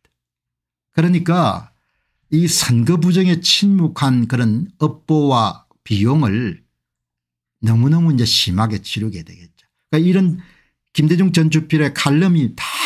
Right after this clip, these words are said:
끝에는 이런 매가리가 없는 것이 근본적인 문제란 부분들을 쏙 빼버렸기 때문에 국민이 표를 그래서 정직하게 잘 던졌다고 치자. 그게 어떻게 반영되냐? 반영이 안 되는데.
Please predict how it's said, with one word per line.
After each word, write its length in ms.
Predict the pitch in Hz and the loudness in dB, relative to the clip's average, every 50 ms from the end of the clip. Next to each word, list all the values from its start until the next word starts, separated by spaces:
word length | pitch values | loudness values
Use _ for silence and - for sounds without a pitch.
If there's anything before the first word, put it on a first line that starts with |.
| 160 - | -6 -4
끝에는 500 | - 220 170 165 - 190 175 160 147 135 | -4 -4 -4 0 0 0 0 2 2 2
이런 180 | 131 117 104 104 | 2 2 2 2
매가리가 480 | 113 120 117 147 165 170 196 185 156 | 2 2 2 2 2 2 2 2 2
없는 300 | 110 98 98 107 123 147 | 0 0 0 0 0 -2
것이 480 | 143 120 95 - - 147 135 104 - - - _ _ _ _ _ | -2 -2 -4 -6 -6 -4 -4 -6 -6 -8 -18 _ _ _ _ _
근본적인 720 | - 170 202 226 226 226 196 196 156 139 113 127 120 113 107 | 0 0 2 2 2 2 2 2 2 2 2 2 2 2 2
문제란 500 | 101 101 101 90 120 117 113 107 104 98 | 2 2 0 0 0 0 0 0 0 0
부분들을 440 | 123 117 98 98 98 95 95 95 92 | -2 -4 -4 -2 -4 -4 -4 -4 -8
쏙 260 | - - - - - - | -8 -10 -10 -10 -8 -4
빼버렸기 480 | 147 147 151 170 160 151 - - 107 | -2 0 0 2 0 0 -2 -4 -8
때문에 280 | - - 104 95 101 98 | -8 -6 -4 -4 -2 -2
국민이 440 | - - 180 196 208 214 196 170 - | 0 0 2 2 2 2 2 0 -2
표를 420 | - - 175 175 196 180 - - - - - _ _ | -2 -2 0 0 2 0 0 -2 -6 -14 -20 _ _
그래서 420 | - 156 165 151 - - - 104 - - - _ _ _ _ _ _ _ _ _ _ _ _ _ _ - | -2 0 0 0 -2 -2 -6 -6 -6 -8 -18 _ _ _ _ _ _ _ _ _ _ _ _ _ _ 0
정직하게 500 | 127 117 113 120 165 165 165 175 160 143 | 2 2 2 2 2 0 0 0 0 0
잘 240 | - - 110 110 113 | 0 0 0 0 0
던졌다고 520 | - 226 220 208 185 - - 110 92 95 - | 0 0 0 2 0 0 -2 -4 -4 -4 -2
치자. 460 | - - - 156 160 113 - - _ _ - | -2 -2 -2 -2 -2 -4 -4 -8 _ _ -4
그게 220 | - 135 165 214 | -2 0 0 2
어떻게 440 | 190 - - - 151 - 190 185 180 | 2 0 0 -2 -2 -2 -2 -2 0
반영되냐? 640 | 117 110 113 120 135 151 147 160 165 160 160 - | 0 0 0 2 2 2 2 2 0 0 0 -2
반영이 360 | - - 95 92 104 127 151 127 | -4 -4 -2 0 0 0 0 0
안 180 | 90 82 80 | -4 -6 -8
되는데. 460 | 78 95 95 104 113 113 113 - - | -8 -6 -4 -2 -2 -4 -4 -6 -12